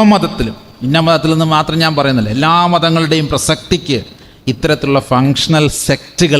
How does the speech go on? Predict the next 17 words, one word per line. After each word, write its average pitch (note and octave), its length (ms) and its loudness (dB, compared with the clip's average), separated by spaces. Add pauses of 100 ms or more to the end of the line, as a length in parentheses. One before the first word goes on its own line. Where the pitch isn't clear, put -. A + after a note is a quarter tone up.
ഉണ്ടാവണം. G#2+ 380 -2 (400)
അത് C3+ 140 2
ആ - 20 4 (140)
ഗുരുവഴിയുടെ C#3 800 4 (360)
നന്മയാണ്, A#2 640 2 (380)
ഗുരുവഴിയുടെ C#3 720 2 (560)
ബറക്കത്താണ്, A#2 680 0 (480)
ഗുരുവഴിയുടെ C3 640 2
അനുഗ്രഹമാണ്. B2 800 2 (500)
അത് A#2 160 2 (680)
ആവർത്തിച്ച് C3 540 0
പറയാതിരിക്കാനായിട്ട് B2 960 0
നമുക്ക് G#2+ 220 -2 (100)
സാധിക്കില്ല. G#2+ 560 0 (380)
ഇതാണ് G3 400 2 (240)
ലോകം D#3 340 2 (600)
ആവശ്യപ്പെടുന്ന C3+ 720 0